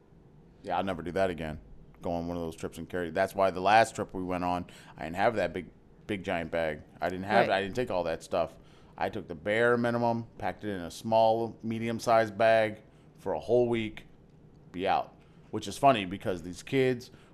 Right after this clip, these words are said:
Speaker 1: were taking half full backpacks
Speaker 2: For a week.
Speaker 1: for a week.
Speaker 2: You nasty
Speaker 1: And they were
Speaker 2: bastards.
Speaker 1: car-, they were wearing the same clothes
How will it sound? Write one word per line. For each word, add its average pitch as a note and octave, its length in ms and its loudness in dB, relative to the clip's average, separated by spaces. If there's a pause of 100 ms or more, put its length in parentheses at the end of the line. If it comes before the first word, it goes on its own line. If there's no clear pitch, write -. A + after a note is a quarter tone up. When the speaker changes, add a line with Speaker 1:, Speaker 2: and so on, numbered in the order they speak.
Speaker 1:
were F#2+ 100 -8
taking F2 460 -8 (500)
half C3+ 520 4
full C3+ 460 0
backpacks G#2+ 920 2 (680)
Speaker 2:
For A3 120 0
a G3+ 80 2
week. F#3+ 460 -4
Speaker 1:
for G#2+ 260 2
a F#2 80 4
week. F2+ 680 -8
Speaker 2:
You A3 180 0
nasty D#3 460 2
Speaker 1:
And F#3 100 -6
they D#3 200 4
were - 20 -2 (100)
Speaker 2:
bastards. C#3+ 240 -2
Speaker 1:
car-, A2 160 0
they G#2+ 140 -2
were G#2+ 140 0
wearing G2+ 320 -4
the F2+ 100 -8
same A2+ 420 -6
clothes F#2 640 -4